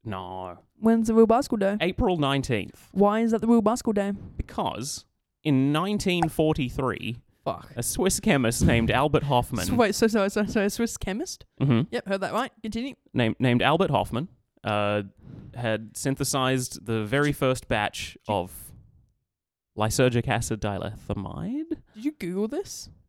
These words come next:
Speaker 1: I've known about this for a while.
Speaker 2: Okay. Wow, you look so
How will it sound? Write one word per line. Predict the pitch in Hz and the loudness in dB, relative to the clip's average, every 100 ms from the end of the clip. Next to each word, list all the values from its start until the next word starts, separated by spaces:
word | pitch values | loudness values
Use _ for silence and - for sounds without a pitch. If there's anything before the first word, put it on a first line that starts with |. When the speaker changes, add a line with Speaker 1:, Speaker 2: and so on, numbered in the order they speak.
| _ - | _ -2
Speaker 1:
I've | - | -2
known | 113 | -2
about | 92 90 | -6 -8
this | 92 | -10
for | - | -8
a | 82 | -4
while. | 82 - - 247 196 | -4 -4 -8 -12 -10
Speaker 2:
Okay. | 202 - - 269 302 | -8 -10 -16 -20 -6
Wow, | 294 269 285 269 254 | -4 6 6 8 6
you | 285 | 6
look | - - | 6 2
so | - - 359 311 | 2 6 6 6